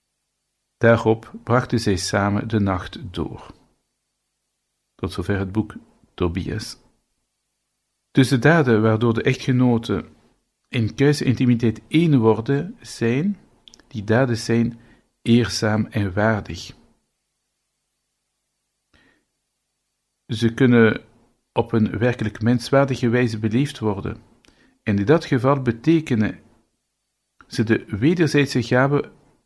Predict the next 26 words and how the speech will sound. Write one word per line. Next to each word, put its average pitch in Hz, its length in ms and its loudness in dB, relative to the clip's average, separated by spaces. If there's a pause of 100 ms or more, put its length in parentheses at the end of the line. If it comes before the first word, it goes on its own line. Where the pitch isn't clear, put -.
(520)
waardoor 113 880 0
beide 117 360 0
echtgenoten 110 540 -2
elkaar 110 400 -2
verrijken 113 600 -2
in 104 200 0
vreugde 107 400 -2
en 113 120 0
erkentelijkheid. - 1080 -4 (1200)
Het - 100 -20
is - 100 -10
een 113 80 0
citaat 110 440 -2
van 104 180 -2
het 101 100 -4
Tweede 107 240 -2
Vaticaanse 101 520 -4
Concilie 104 580 -4
uit 110 140 -4
Gaudium 104 340 0
et 92 120 -8
Spes. - 520 -12 (1700)
De 131 100 -4
seksualiteit 117 600 0
is - 60 -8
een - 200 -6